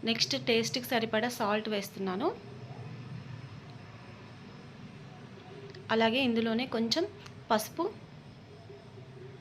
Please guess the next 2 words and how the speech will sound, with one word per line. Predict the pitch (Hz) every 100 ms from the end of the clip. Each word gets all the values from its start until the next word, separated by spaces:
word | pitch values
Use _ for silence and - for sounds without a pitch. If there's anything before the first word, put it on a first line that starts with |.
| - - - - - - - - - - 403 - - - - _ - - - - - - - - - - - 262
తర్వాత | 240 233 220 370 - - 247
కొంచెం | 233 254